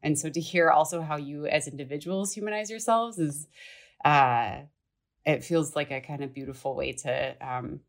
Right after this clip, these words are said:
conclude this conversation. Um, yeah. Uh,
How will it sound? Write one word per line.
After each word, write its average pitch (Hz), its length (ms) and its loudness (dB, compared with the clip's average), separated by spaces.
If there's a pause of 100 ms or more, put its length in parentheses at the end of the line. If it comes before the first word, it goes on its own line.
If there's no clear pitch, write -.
(160)
conclude 139 400 -6
this 135 160 -8
conversation. 123 920 -6 (120)
Um, 131 600 2 (1300)
yeah. 175 400 12 (100)
Uh, 180 420 8